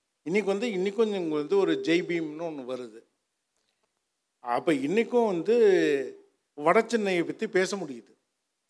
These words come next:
இப்ப வட சென்னையை பத்தி பேச முடியுது, ஜெய் பீமை பத்தி பேச முடியுதுன்னா, அப்ப இதுக்கான இடம் வந்து இங்க வந்து ரொம்ப பெரிய அளவுல திறந்திருக்கு. இந்த அட்டெம்ப்ட் வந்து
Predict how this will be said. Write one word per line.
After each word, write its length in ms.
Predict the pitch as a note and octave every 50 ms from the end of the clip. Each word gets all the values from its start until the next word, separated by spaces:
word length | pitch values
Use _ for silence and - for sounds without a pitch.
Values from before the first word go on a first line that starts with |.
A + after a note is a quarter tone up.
| _ _ _
இப்ப 140 | _ - C3+
வட 240 | B2+ C3 D3 A3 B3+ B3
சென்னையை 280 | D4 C#4+ C#4+ C4+ A#3+
பத்தி 200 | G#3+ G#3+ - A#3+
பேச 240 | G3 G3 F#3+ F3+ F#3+
முடியுது, 340 | F#3+ F3 D#3+ E3 G3 A#3 A3 F3
ஜெய் 200 | E3+ F3 G3+ G3+
பீமை 260 | G3 G#3+ G#3+ G#3 G3
பத்தி 240 | F3+ F3 E3 - F#3+
பேச 260 | - E3+ E3+ E3+ F3
முடியுதுன்னா, 920 | F3 D3+ B2+ A#2+ A2+ A2 _ _ F#2+ G2 G#2 A2 A#2 C#3 E3+ G3 F#3 - _ _ _
அப்ப 120 | _ -
இதுக்கான 580 | F3 F3 F3 F3+ F3 C4+ - - A#3 A#3 A3+ A3+
இடம் 340 | G#3 D#3+ D#3 E3 A3+ B3+ B3
வந்து 200 | G3+ E3 F3 G#3
இங்க 180 | G#3 F#3 E3
வந்து 220 | D3 D3 E3+ G#3+ A3
ரொம்ப 420 | F3 E3 F3 G#3 G#3+ B3 A#3+ A3
பெரிய 460 | - - _ - D#3+ D#3 F#3+ G#3+ G3+
அளவுல 360 | F3 D3+ C#3+ C#3+ D3+ G3 B3 - _ _ _ _ _ _ _ -
திறந்திருக்கு. 600 | A#3 B3 C4+ C4+ A#3+ A3+ E3+ - - - - _ _ _ _ _ _ _ _ _ _ _
இந்த 340 | _ F3 G3+ C4 D#4+ D#4+ D4+
அட்டெம்ப்ட் 320 | A3 - - - D#4+ D#4 D#4
வந்து 280 | D4 B3 B3 A3+ C4+